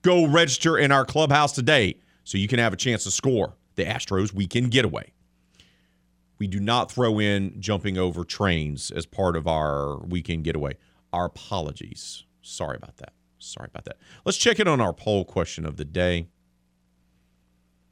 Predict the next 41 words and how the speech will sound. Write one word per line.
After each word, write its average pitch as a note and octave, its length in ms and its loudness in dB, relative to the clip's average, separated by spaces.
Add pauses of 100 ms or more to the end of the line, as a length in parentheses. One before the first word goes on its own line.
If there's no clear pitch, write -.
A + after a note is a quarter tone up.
(460)
We C3+ 180 4
asked B2+ 240 4
you, B2 140 4
how B2 140 6
do B2+ 60 2
you B2+ 60 2
think C3+ 200 0
this B2+ 140 0
Pels C3 320 2
series A#2 360 2
is F#2+ 60 -6
gonna A2+ 160 2
end A2+ 240 2
up A2 120 2
with - 260 -4
the A2 100 -2
Phoenix? F#2+ 380 -2 (260)
It's - 140 -6
knotted A#2 280 4
up B2 200 2
two D#3 300 2
apiece D#3 640 0
now. G2+ 520 2 (1200)
Game C3 340 4
five D3+ 560 4
in C3 160 0
Phoenix C#3 360 0
Tuesday C#3 340 2
night. C#3+ 260 0
Game B2 260 2
six D3 440 -2 (220)
in D3+ 180 2
New D#3 120 4
Orleans. D3+ 280 2
We'll B2 160 4
at A#2 60 2
least D3+ 200 0
get G3 120 2
a F#3+ 40 0
game F#3 200 2
six D3 420 0